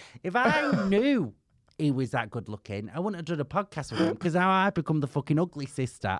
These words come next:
Speaker 1: And I'm like,
Speaker 2: <laughs>
Speaker 1: I told you before, I genuinely thought I was well better looking than him.
Speaker 2: <laughs>
Speaker 1: And now I've become the ugly friend and I'm
Speaker 2: Yeah.
Speaker 1: fuming about it.
Speaker 2: <laughs> But look at us, we were dressed the same. We've done it before
Speaker 1: Yeah,
Speaker 2: and
Speaker 1: we
Speaker 2: after.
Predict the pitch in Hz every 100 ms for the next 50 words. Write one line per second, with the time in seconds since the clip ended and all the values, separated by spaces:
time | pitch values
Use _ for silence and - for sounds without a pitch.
0 | - 151 160 170 160 - - - - 170
1 | 233 240 226 214 190 185 175 220 214 180
2 | 202 175 190 185 185 180 170 160 151 135
3 | 143 135 127 139 139 120 139 160 151 127
4 | 110 262 370 392 622 622 523 - 262 -
5 | - - 226 - - - 180 - - 180
6 | 233 240 - 160 175 196 196 190 185 190
7 | 185 180 190 180 170 196 190 180 - 127
8 | 117 110 - 127 139 147 143 - 131 147
9 | 180 - 202 220 202 185 165 254 - -
10 | - - 240 - 247 285 254 233 220 220
11 | 202 269 - 165 - 165 160 180 175 180
12 | 117 180 175 196 214 208